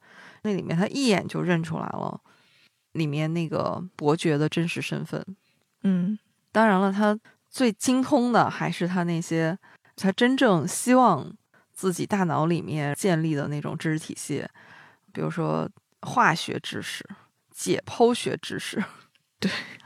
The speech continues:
Speaker 1: 不过这都不尽然啊，就像刘老师说的，只要他想，就没有什么不能的。
Speaker 2: 嗯。
Speaker 1: 他到退休以后，这么伟大的侦探，他隐退到乡间去开始研究养蜜蜂，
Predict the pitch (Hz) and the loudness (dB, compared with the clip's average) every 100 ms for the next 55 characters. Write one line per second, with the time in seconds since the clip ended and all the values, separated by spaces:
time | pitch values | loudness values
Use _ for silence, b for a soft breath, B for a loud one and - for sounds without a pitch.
0 | B B B B B - 226 269 269 226 | B B B B B 0 2 4 2 0
1 | 214 208 302 214 - - - - _ - | -2 -4 0 -2 -2 -6 -8 -10 _ -8
2 | 277 262 240 175 175 180 180 185 175 170 | 0 2 2 4 4 2 0 -2 0 -2
3 | - B B B B B - 196 247 339 | -4 B B B B B 2 2 4 2
4 | 320 - 175 - 151 151 208 208 202 285 | 2 0 -2 -2 -6 -6 0 2 4 4
5 | 202 190 202 165 - 165 - _ - 226 | 4 2 0 0 -2 -8 -10 _ 0 2
6 | 220 233 247 269 269 240 185 - - - | 2 0 0 0 4 4 4 0 -8 -8
7 | - 247 277 262 - - 254 185 - _ | 0 0 2 -2 -4 6 8 8 4 _
8 | b b b b - 269 202 190 247 220 | b b b b 2 6 6 4 4 4
9 | 180 220 220 - 202 - - b b b | 4 2 -2 0 0 -2 -10 b b b
10 | 196 208 202 196 214 196 151 - - 226 | -2 2 4 2 2 0 0 0 4 6
11 | 160 165 214 180 - 233 233 226 214 220 | 4 2 2 4 4 2 2 2 2 2
12 | - b b - 240 240 240 160 - 160 | -4 b b -4 2 2 2 0 0 0
13 | 160 196 202 208 - - 196 175 - 226 | 2 4 2 2 -6 -6 0 0 0 -2
14 | 208 180 - 202 220 | 0 0 0 0 -2